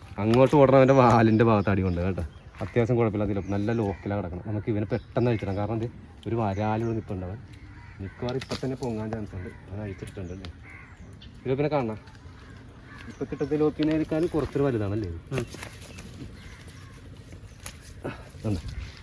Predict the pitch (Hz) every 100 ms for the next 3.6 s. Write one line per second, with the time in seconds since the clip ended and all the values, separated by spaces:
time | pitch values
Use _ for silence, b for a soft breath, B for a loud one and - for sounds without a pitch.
0 | 110 - 139 147 131 131 127 127 123 123
1 | 127 - 113 117 113 113 98 92 98 87
2 | 87 98 98 113 120 113 107 101 90 90
3 | 87 98 101 92 92